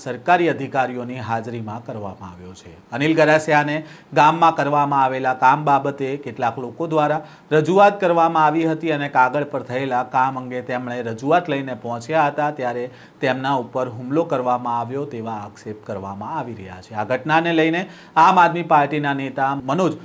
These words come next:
સોરઠિયાએ કહ્યું છે કે જાલોદ વિધાનસભાના આમ આદમી પાર્ટીના વિધાનસભા ઇન્ચાર્જ પ્રોફેસર અનિલ ગરસિયા ઉપર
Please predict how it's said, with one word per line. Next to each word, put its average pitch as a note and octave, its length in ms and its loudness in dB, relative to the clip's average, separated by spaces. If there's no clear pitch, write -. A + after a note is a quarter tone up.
સોરઠિયાએ D#3 760 2
કહ્યું D3+ 320 2
છે D#3 180 -2
કે C#3+ 160 -2
જાલોદ C3+ 380 2
વિધાનસભાના C3 720 -2
આમ C3 140 0
આદમી B2+ 360 -6
પાર્ટીના C3 480 -2
વિધાનસભા E3+ 640 6
ઇન્ચાર્જ C#3+ 500 0
પ્રોફેસર B2+ 580 -4
અનિલ C3 260 -8
ગરસિયા C3+ 560 0
ઉપર A#2+ 280 -4